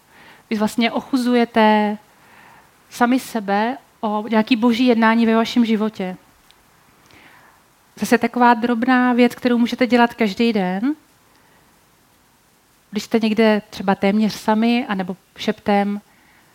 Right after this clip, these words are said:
"Pane Ježíši, děkuju ti, že jsi se mnou. Pane Ježíši, děkuju ti, že jsi se mnou." A vaše víra to slyší, Pan Ježíš to slyší.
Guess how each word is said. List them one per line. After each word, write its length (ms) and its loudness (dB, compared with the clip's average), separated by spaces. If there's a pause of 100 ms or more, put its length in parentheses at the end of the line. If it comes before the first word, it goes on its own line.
(140)
"Pane 180 0
Ježíši, 340 -6
děkuju 300 -8
ti, 140 -12
že 100 -6
jsi 140 -10
se 180 -8
mnou. 320 -6 (1080)
Pane 160 -2
Ježíši, 600 -6 (120)
děkuju 320 -4
ti, 120 -12
že 100 -4
jsi 140 -14
se 160 -8
mnou." 260 -6 (920)
A 240 -4
vaše 380 0
víra 280 2
to 140 -4
slyší, 680 -8 (1040)
Pan 160 0
Ježíš 320 -4
to 120 -10
slyší. 680 -12